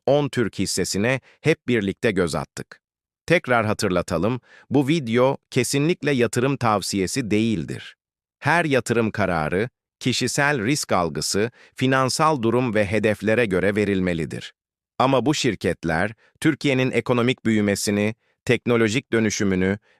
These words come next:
ve küresel rekabet gücünü anlamak açısından mükemmel örnekler sunuyor. Eğer bu tarz içerikleri seviyorsanız, kanala abone olmayı ve videoyu beğenmeyi unutmayın.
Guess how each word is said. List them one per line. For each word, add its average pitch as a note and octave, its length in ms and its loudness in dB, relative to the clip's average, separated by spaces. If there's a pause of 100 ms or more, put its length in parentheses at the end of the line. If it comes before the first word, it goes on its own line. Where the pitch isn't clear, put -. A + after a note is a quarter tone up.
ve A#2 100 2
küresel A#2 560 0
rekabet A2 540 0
gücünü G#2+ 320 0
anlamak A2 500 0
açısından F2+ 720 -2 (300)
mükemmel A2+ 720 2
örnekler G#2 580 2
sunuyor. D#2 560 -4 (520)
Eğer A#2+ 360 2
bu D#3 80 0
tarz D3 300 2
içerikleri A2+ 560 0
seviyorsanız, G2+ 880 0 (320)
kanala C3 440 2
abone A#2+ 360 2
olmayı G2 600 2 (260)
ve A2+ 140 2
videoyu A#2+ 500 2
beğenmeyi A2 600 2
unutmayın. F2+ 640 0